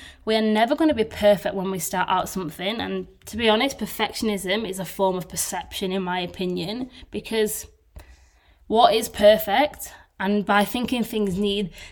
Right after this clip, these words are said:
to be perfect, it's actually a form of procrastination. But you can reprogram your brain in knowing,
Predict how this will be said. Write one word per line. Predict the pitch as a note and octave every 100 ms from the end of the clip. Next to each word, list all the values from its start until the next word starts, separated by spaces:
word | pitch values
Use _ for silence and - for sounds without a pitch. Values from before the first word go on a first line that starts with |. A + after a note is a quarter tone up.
| -
to | F#3+
be | F#3
perfect, | - C4 C4 B3+ F#3+ - -
it's | G3 -
actually | G3+ G3 - G3 F#3
a |
form | E3 G3+ F#3
of | F#3
procrastination. | - - F3 - F#3+ G#3 G#3+ - F#3 G3+ - - - - - - -
But | A#3+ G#3+
you | A#3+
can | A#3+ - A3 B3 A#3+
reprogram | A#3 - G3+ G3+ G3+ G3+
your | F#3+ F3
brain | F3+ F3 F#3 A#3 A#3+
in | G#3 G#3
knowing, | G3 F#3+ F#3